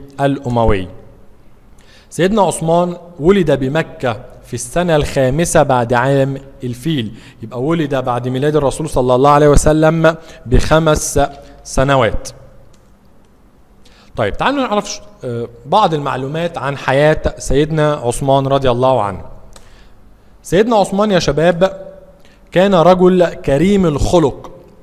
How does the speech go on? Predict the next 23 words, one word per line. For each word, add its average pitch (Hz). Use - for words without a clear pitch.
ذا 151
حياء، 139
كان 143
راجل 196
كريم 151
وكرم 180
غزير، 135
يحب 151
الحق، 156
يحب 170
الحق، -
ولذلك 156
لم 202
يتردد 156
أبو 127
بكر 165
الصديق 139
في 151
أن 131
يعرض 143
عليه 131
الإسلام. 107
يبقى 135